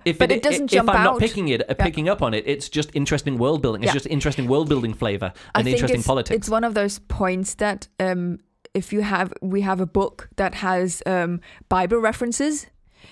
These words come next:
Speaker 2: you are
Speaker 1: Yeah.
Speaker 2: a person to pick that out.
Speaker 1: <laughs> Yeah, yeah.
Speaker 2: I'm not.
Speaker 1: Again, if this was
Speaker 2: And,
Speaker 1: my
Speaker 2: and
Speaker 1: area of interest
Speaker 2: exactly,
Speaker 1: and expertise,
Speaker 2: you
Speaker 1: yeah,
Speaker 2: would
Speaker 1: great.
Speaker 2: be like,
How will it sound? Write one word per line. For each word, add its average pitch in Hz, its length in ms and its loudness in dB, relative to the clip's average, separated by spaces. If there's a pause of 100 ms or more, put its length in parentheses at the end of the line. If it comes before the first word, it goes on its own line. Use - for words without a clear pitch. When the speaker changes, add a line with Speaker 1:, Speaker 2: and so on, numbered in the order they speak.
(440)
Speaker 2:
you 214 160 4
are 220 120 4
Speaker 1:
Yeah. 233 100 4
Speaker 2:
a 220 60 4
person 220 240 0
to - 100 -4
pick - 200 0
that 196 180 2
out. 185 300 2
Speaker 1:
<laughs> - 40 -8
Yeah, 247 100 4
yeah. 226 200 6
Speaker 2:
I'm 254 220 2
not. 202 180 4
Speaker 1:
Again, 202 140 0
if 202 160 0
this 247 180 0
was 196 200 4
Speaker 2:
And, 220 100 2
Speaker 1:
my 220 100 4
Speaker 2:
and 170 80 4
Speaker 1:
area 135 280 4
of - 80 4
interest - 80 4 (100)
Speaker 2:
exactly, 180 160 2
Speaker 1:
and 139 80 2
expertise, 135 420 0
Speaker 2:
you 277 80 6
Speaker 1:
yeah, 277 60 4
Speaker 2:
would 269 100 4
Speaker 1:
great. 220 100 2
Speaker 2:
be - 40 2
like, 202 180 2